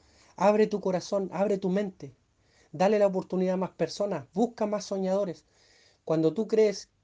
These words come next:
que mientras más lejos están, estás totalmente equivocado porque pueden estar más cerca de lo que tú crees. Más cerca de lo que tú crees. Así que a seguir construyendo, seguimos dándole enfoque,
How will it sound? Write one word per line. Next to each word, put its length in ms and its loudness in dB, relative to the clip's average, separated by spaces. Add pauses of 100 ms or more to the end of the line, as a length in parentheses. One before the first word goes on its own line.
(140)
que 100 -4
mientras 320 0
más 220 0
lejos 300 0
están, 380 -6 (500)
estás 200 -8
totalmente 500 -2
equivocado 460 -2
porque 260 -8
pueden 220 0
estar 260 -6
más 200 -2
cerca 340 -2
de 60 0
lo 100 -4
que 100 -6
tú 120 -8
crees. 360 -14 (380)
Más 200 -2
cerca 440 -2
de 80 0
lo 120 -4
que 80 -4
tú 100 -6
crees. 300 -12 (640)
Así 260 -10
que 100 -4
a 180 -2
seguir 400 -4
construyendo, 920 -2 (460)
seguimos 520 -2
dándole 320 -2
enfoque, 880 0